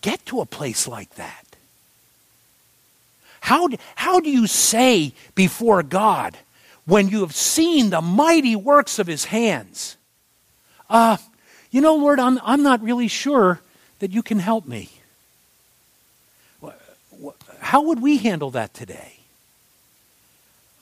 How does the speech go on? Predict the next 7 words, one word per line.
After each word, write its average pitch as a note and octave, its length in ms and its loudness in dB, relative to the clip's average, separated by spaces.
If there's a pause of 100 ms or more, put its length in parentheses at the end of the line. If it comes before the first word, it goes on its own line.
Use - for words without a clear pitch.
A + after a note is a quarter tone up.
(120)
Lord, G#3+ 320 2
that G3 320 2
difficulty D#3+ 640 -8
that D3 160 -4
I'm D3 200 -4
going D3+ 280 -10
through, G#2+ 460 -10